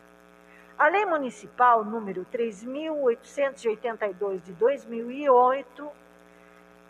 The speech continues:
criou vinte cargos de agente comunitário de saúde com vencimentos de quinhentos e treze reais e setenta e três centavos, setenta e três centavos. Já a Lei Municipal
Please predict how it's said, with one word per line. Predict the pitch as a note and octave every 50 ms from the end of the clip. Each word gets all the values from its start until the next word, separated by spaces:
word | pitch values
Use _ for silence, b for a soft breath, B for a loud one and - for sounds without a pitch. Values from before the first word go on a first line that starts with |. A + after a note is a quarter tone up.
| - -
criou | E4+ F#4 F#4 F#4 E4 C#4 B3+ A#3
vinte | G3 G#3 C#4+ G#4+ A4+ A4 - - G4
cargos | - - D4+ C#4 C4+ C4+ C4 C4 C4
de | G#3 B3 B3+
agente | A#3+ A3 - A#3+ A#3+ B3 A#3+ - -
comunitário | - A3 G#3+ G#3+ G#3+ G3+ G3+ G3 - A3 G#3 G3+ G3 G3+
de | G3+ A3+ A#3
saúde | - - C#4 C4+ B3 A#3+ A#3 B3 C4+ C#4 - C#4+ D4
com | - - C#4 C#4+ C#4+ C4
vencimentos | D4 D4 D4 - - D4 C#4 C4 B3 A#3 A#3+ B3+ C4 - - C#4 B3+ G#3+
de | A3+ C4
quinhentos | - - C4 C4+ C4 C#4+ D#4 E4 D#4 - D#4 C4
e | B3+ D#4
treze | - - B3+ B3 A3+ A3 G#3 G#3+ A3+
reais | G#3 A#3 A3 G#3+ G3+ G#3 G#3+ G#3+ G#3+
e | A3+
setenta | - - A#3+ - - C4 C4 - B3
e | A3+
três | - A3+ G#3 G3+ G3
centavos, | - - F#3+ F3+ - - G#3 G3+ G3+ G#3 G#3 A3 A3 - - - - - - -
setenta | - - A#3+ A3+ - A#3 G#3+ G3+ F#3 - A3
e | A3
três | - G#3+ G3+ G3+ G#3
centavos. | - G#3 F#3+ F#3 F#3 E3 - - - - - - - - - - B B B B B B B B B B B B -
Já | - - - E4+ E4+ E4
a |
Lei | D4 C#4+ C#4+ D4+ D4+
Municipal | D4 C#4+ C#4+ C#4+ C#4+ C#4 - - D4 - - A#3 G3+ F3+ E3+ E3